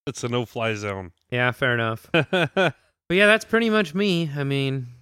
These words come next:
Speaker 2: uh, yeah, nothing too crazy there, but that's, that's what made me me.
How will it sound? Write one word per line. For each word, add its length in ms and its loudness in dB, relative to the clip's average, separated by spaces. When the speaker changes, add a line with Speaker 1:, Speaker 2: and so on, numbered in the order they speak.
Speaker 2:
uh, 540 -2
yeah, 200 -6
nothing 220 -8
too 160 -8
crazy 400 -4
there, 200 -2
but 140 -6
that's, 400 -6
that's 180 -8
what 160 -4
made 280 -6
me 180 -6
me. 320 -6